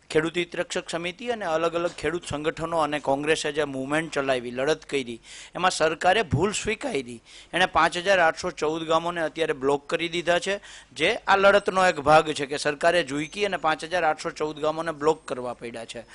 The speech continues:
પણ જે બાર હજાર બસો વીસ ગામોમાં આવી રીતે માપણી થઈ ગઈ છે, એનું પ્રમોલગેશન થઈ ગયું છે અને એને આવી રીતે નકશા પણ બનાવી દીધા છે. એટલે એ નકશાઓ જે છે, આ નકશાઓ જે તમારી પાસે અત્યારે જે ગુજરાતના ખેડૂતોને દેખાડી રહ્યા છો,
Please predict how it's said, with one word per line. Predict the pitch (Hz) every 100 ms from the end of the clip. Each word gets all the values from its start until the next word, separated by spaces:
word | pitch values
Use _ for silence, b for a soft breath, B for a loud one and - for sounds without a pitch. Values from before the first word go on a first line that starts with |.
| B B -
પણ | 185
જે | 165 214
બાર | 160 151 180
હજાર | 190 214
બસો | 165 170 208
વીસ | 190 185 180
ગામોમાં | 196 190 208 262
આવી | 240 180 180
રીતે | 185 190
માપણી | 151 139 139 175
થઈ | 180 190
ગઈ | 180 202
છે, | 202 214 220 B B
એનું | 170 165
પ્રમોલગેશન | 143 147 170 180 190 202 202
થઈ | 208
ગયું | 196 220
છે | -
અને | 226 196 196
એને | 190 196 254 - B B
આવી | - 185
રીતે | 226 233
નકશા | 233 165 - -
પણ | 220 220
બનાવી | 180 185 190 160
દીધા | 135 131 127
છે. | 120 117 107 B B B
એટલે | 175 233
એ | - 190 233
નકશાઓ | 202 180 - 226 247 247
જે | 233 226
છે, | 214
આ | 202 - 214
નકશાઓ | 214 214 - 226 233
જે | 220
તમારી | 233 185 190 208
પાસે | 185 202 202
અત્યારે | 196 190 190
જે | 185 185
ગુજરાતના | 156 165 175 185 185
ખેડૂતોને | 180 156 175 175 180
દેખાડી | 160 151 - 180
રહ્યા | 165 135 123
છો, | 117 123